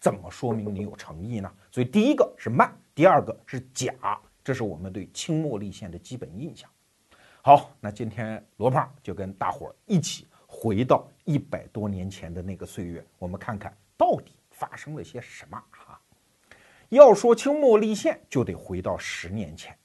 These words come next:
就是八国联军进军北京城的那个刹那。一九零零年八月十五号，一个大夏天，八国联军开进了北京城。我们都知道，慈禧老太后带着光绪皇帝啊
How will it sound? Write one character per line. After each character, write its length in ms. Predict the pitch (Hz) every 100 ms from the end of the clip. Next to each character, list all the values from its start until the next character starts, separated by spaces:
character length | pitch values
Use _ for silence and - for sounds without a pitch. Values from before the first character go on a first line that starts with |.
| -
就 120 | 98
是 300 | - 113 87 _ _ _ _
八 120 | 147
国 140 | 131 123
联 180 | 104 110
军 240 | 123 135 -
进 200 | - 107
军 280 | 98 127 139 - _ _ _
北 180 | 110
京 220 | 92 131 127
城 200 | 92 101
的 120 | -
那 100 | 95
个 100 | -
刹 200 | - -
那。 80 | - - _ _ _ _ _ _ _ _ -
一 180 | 240
九 140 | 208 175
零 180 | 175 208
零 160 | 196
年 180 | 170 151 -
八 160 | 156
月 140 | 160 117
十 180 | -
五 160 | 143 92
号， 240 | 87 104 -
一 80 | 95
个 100 | 101
大 160 | 95
夏 180 | 90 90
天， 220 | 85 82 -
八 200 | - 104
国 200 | 113 104 98
联 200 | 92 98
军 180 | 98 92
开 180 | - 101
进 160 | 101
了 80 | 90
北 200 | 80 82
京 180 | 90 107
城。 180 | 98 95 -
我 140 | - 110
们 120 | 127
都 140 | 160
知 160 | 156 170
道， 160 | 156 - _ -
慈 180 | -
禧 140 | 143 151
老 180 | 135 120
太 160 | 139
后 180 | 135 170 -
带 160 | 127
着 80 | 98
光 300 | 92 143 139
绪 140 | 131 113
皇 280 | 101 101
帝 220 | 147 180 -
啊 220 | 87 80